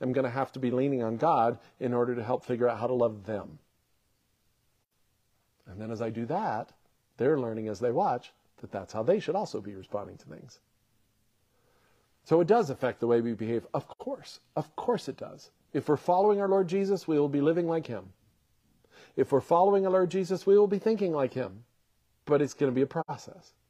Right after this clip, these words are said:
And it's much more important we push each other towards following Jesus than push them to believe that what I have learned about the way Jesus thinks and the way I should behave is exactly what you should learn. That is rarely effective. It can be helpful as, like, a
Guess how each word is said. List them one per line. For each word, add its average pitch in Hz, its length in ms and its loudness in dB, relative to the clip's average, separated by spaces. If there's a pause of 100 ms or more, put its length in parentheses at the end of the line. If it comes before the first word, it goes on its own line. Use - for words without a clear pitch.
(420)
And 147 160 0
it's 127 100 -6
much 170 320 0
more 180 120 4
important 156 300 -2
we 147 60 0
push 147 260 -2
each 156 160 -6
other 135 200 0
towards 143 240 0
following 123 360 0
Jesus 127 520 0 (320)
than 143 180 2
push 151 280 -2
them 143 180 0
to 139 100 -2
believe 131 340 0
that 127 180 2
what 120 260 -4
I 165 260 4
have 190 240 -2
learned 120 340 0 (240)
about 120 400 0
the 131 60 -4
way 120 180 2
Jesus 117 380 -6
thinks 113 320 -2
and 127 80 -4
the 117 40 -2
way 117 180 2
I 110 80 -2
should 120 180 -8
behave 117 320 -4
is 110 200 -10
exactly 113 440 -2
what 127 160 -2
you 170 160 2
should 127 220 -2
learn. 104 260 -4 (460)
That 117 240 0
is 131 100 -2
rarely 113 540 0
effective. - 580 -10 (1300)
It 151 160 -4
can 202 160 2
be 170 180 0
helpful 151 480 0
as, 127 160 0
like, 123 180 0
a 113 120 -4